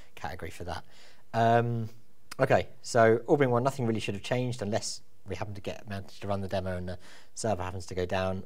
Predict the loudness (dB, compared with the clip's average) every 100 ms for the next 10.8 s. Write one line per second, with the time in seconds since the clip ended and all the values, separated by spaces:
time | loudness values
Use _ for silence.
0 | -8 -8 -6 -4 -4 -4 -8 -12 -12 -12
1 | -12 -12 -10 -6 -4 -6 -8 -8 -8 -8
2 | -10 -10 -10 -10 -10 -10 -12 -12 -12 -12
3 | -12 -12 -10 -10 -10 -10 -10 -10 -12 -12
4 | -12 -12 -12 -12 -12 -12 -12 -12 -12 -12
5 | -10 -10 0 4 6 6 4 -8 -10 -10
6 | -12 -12 -12 -2 6 8 10 8 0 -6
7 | -10 -10 -2 2 2 2 2 8 8 8
8 | 6 -4 -10 -10 -12 -12 -12 -12 -12 -12
9 | -12 -12 -12 -12 -12 -10 -10 -10 -10 -10
10 | -12 -12 -10 6 8 8 6 -2